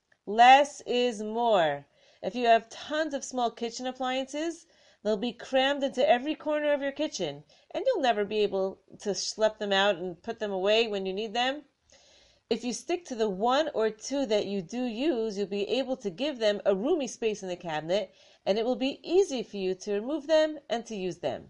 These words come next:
Less is more is also a concept that comes up in design. When designing homes for my clients, obviously everybody wants to get everything in. You want to get sinks for milchik, flishik, and pariv,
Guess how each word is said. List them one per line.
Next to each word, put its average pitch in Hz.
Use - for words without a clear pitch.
Less 277
is 220
more 196
is 220
also 302
a 208
concept 190
that 202
comes 214
up 165
in 185
design. 175
When 202
designing 254
homes 254
for 220
my 175
clients, 175
obviously 190
everybody 190
wants 190
to 185
get 175
everything 156
in. 165
You 147
want 120
to 151
get 147
sinks 185
for 143
milchik, 180
flishik, 190
and 240
pariv, 220